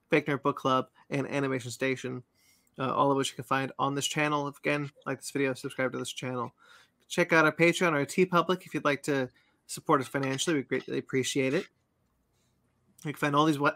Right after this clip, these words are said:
all these links on our website at w w w dot fake nerd podcast dot com. You can also, there are also links below. Um, yeah. Thank you, everyone who listens.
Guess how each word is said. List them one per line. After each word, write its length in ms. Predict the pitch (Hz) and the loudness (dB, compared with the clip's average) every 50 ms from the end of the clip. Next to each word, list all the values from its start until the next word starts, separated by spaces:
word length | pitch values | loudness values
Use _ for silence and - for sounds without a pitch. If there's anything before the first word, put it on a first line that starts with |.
| - 143 | 4 6
all 140 | 160 170 | 6 8
these 220 | 170 175 165 151 165 | 8 6 6 4 4
links 400 | 147 151 147 139 139 - - - _ _ _ _ _ _ _ _ _ | 0 0 0 0 -2 -6 -10 -14 _ _ _ _ _ _ _ _ _
on 160 | 139 156 175 | 2 4 6
our 60 | 185 | 6
website 460 | 165 147 135 127 - 139 131 127 123 - _ _ _ _ _ _ - | 6 6 4 4 0 -2 -4 -4 -4 -6 _ _ _ _ _ _ -12
at 100 | 127 - | -6 -2
w 280 | 143 135 139 143 143 | 0 0 2 2 2
w 240 | 139 135 131 135 127 | 0 0 0 0 0
w 300 | 127 127 127 127 131 127 | 0 0 0 0 0 0
dot 240 | 127 - 123 120 - _ _ _ | 0 0 -2 -4 -6 _ _ _
fake 160 | - 143 131 | -6 -4 -4
nerd 140 | - 143 123 | -4 -6 -4
podcast 440 | 139 127 131 131 - 131 - - - | -2 -2 -2 -2 -4 -6 -8 -8 -8
dot 140 | - - - | -12 -12 -6
com. 320 | - 147 139 139 139 135 | -4 -2 0 0 -2 -2
You 360 | 127 - _ _ _ _ _ | -6 -10 _ _ _ _ _
can 100 | - - | -12 -8
also, 460 | - 135 131 - 135 135 135 131 131 - _ _ _ _ _ _ _ _ _ | -6 -6 -4 -2 -2 -2 -2 -2 -4 -8 _ _ _ _ _ _ _ _ _
there 100 | - 143 | -2 0
are 40 | 139 | 2
also 260 | 135 127 - 139 131 | 2 0 0 -2 -2
links 220 | 127 123 131 - _ | -2 -4 -6 -8 _
below. 240 | - - - - - _ _ _ _ _ _ _ _ _ _ _ _ _ _ _ - - - - - - - _ | -8 -8 -8 -10 -14 _ _ _ _ _ _ _ _ _ _ _ _ _ _ _ -20 -20 -20 -20 -20 -20 -14 _
Um, 540 | - 139 135 135 127 127 123 127 127 127 127 _ _ _ _ _ _ _ _ _ _ _ _ _ _ _ _ _ _ _ _ _ _ _ _ _ _ _ - | 0 0 2 2 2 0 -2 -4 -8 -8 -12 _ _ _ _ _ _ _ _ _ _ _ _ _ _ _ _ _ _ _ _ _ _ _ _ _ _ _ -8
yeah. 480 | 151 143 170 202 208 185 135 127 113 - _ _ _ _ _ _ _ _ | -2 0 2 2 2 2 0 -2 -4 -6 _ _ _ _ _ _ _ _
Thank 220 | - 170 190 185 233 | 0 0 0 2 4
you, 100 | 214 202 | 4 4
everyone 220 | 185 190 190 180 | 6 4 4 4
who 80 | 180 170 | 2 2
listens. 640 | 165 180 190 - - 160 151 180 220 220 - - | 2 2 2 2 0 -2 -2 -2 -2 -4 -8 -12